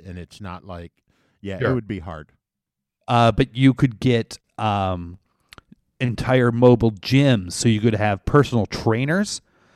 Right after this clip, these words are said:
Speaker 2: that you go down there, and there's a video conference with, with the personal trainer and a fully equipped gym, in this car. Uh,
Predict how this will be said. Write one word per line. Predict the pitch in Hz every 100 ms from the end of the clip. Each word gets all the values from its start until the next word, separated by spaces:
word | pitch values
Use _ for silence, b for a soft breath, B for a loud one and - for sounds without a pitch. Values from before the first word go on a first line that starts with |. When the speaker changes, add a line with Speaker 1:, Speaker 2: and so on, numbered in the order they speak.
| _ _
Speaker 2:
that | - 110 104
you | 107
go | 113 110
down | 107 107 104
there, | 110 131
and | 147
there's | 107 98
a |
video | 104 117 110
conference | 127 117 110 104
with, | 107 101 -
with | 110 95
the | -
personal | - 127 120 110
trainer | - 151 151 180
and | 170 127
a |
fully | - - 165 196 196 202 175 -
equipped | 135 - 156 - - 98
gym, | - 117 110 80 76 b b b
in | 120 123 113
this | 110 -
car. | - 95 85 82 - b b b b -
Uh, | 113 107 104 101 101 98 95 90